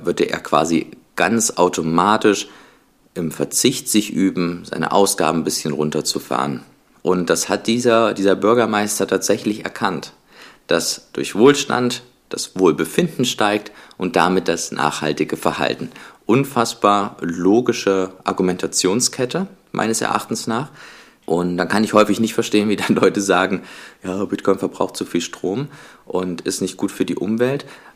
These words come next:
Wahrscheinlich ist es hier das Narrativ fol-, dem Narrativ folgen, dass diese Leute dann halt sagen, „Na ja, gut,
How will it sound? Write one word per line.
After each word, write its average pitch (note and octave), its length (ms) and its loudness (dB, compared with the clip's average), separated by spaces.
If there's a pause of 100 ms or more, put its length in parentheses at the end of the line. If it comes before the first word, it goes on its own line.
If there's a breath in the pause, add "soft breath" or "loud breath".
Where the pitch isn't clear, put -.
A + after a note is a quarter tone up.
(100)
Wahrscheinlich C#3+ 760 0 (120)
ist A#2+ 140 0
es A2 180 2
hier C#3+ 400 2
das - 260 -4
Narrativ G#2+ 720 0
fol-, - 200 0
dem G2 160 0
Narrativ G2+ 580 -2
folgen, G#2+ 320 2
dass F#2+ 160 -2
diese G2 260 4
Leute F#2+ 360 4
dann F#2+ 200 2
halt F2+ 180 -2
sagen, F#2 340 2
„Na F2+ 120 2
ja, F#2+ 180 4
gut, A2 300 2